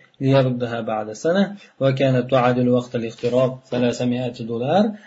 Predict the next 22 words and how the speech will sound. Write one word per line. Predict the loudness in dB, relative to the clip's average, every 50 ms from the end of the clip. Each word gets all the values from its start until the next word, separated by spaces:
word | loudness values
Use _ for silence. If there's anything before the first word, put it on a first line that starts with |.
| -8 _
فالواجب | -2 0 2 2 2 2 2 0 -2 -4
عند | -6 -4 -6 -6
الوفاء | -6 -6 -8 -6 -8 -8 -6
أن | -6 -6
يرد | -4 -4 -4 -4 -4 -4 -4
إليه | -6 -4 -4 -4 -4 -4 -4 -4 -4
ألف | -6 -6 -8 -8
جنيه، | -8 -6 -4 -2 0 0 -2 -2 -6 -12 -20 _
سواء | -6 -2 0 2 2 2 2 2
كانت | 0 -2 -2 -2 -4 -6 -6
قيمتها | -6 -6 -6 -6 -8 -8 -8 -8 -6
أكثر | -8 -6 -6 -6 -4 -2
من | -4 -4
ثلاثمائة | -4 -4 -4 -4 -4 -6 -6 -8 -6 -8 -8 -10 -8 _
دولار | -2 0 2 2 2 2 0 -4 -8 _ -6
أم | -6 -6 -6 -8 -10 -14 _ _ _ -6
أقل. | -6 -4 -2 0 0 0 0 -2 -4 -6 -6 -10 -14 -18 _ _ _ _ _ _ _ _ -20 -20 _ _ _ _ _ _ _ _ _ _ _ _ _
Qarzni | 2 4 4 4 4 2 2
qaytarishlikdagi | 2 2 4 2 2 2 2 0 0 0 2 2 2 2 2 2
vojib | 2 0 0 -2 -4 -4 -2
bo'lgan | -2 -2 -2 -2 -2 -2
narsa | -4 -4 -6 -4 -4 -4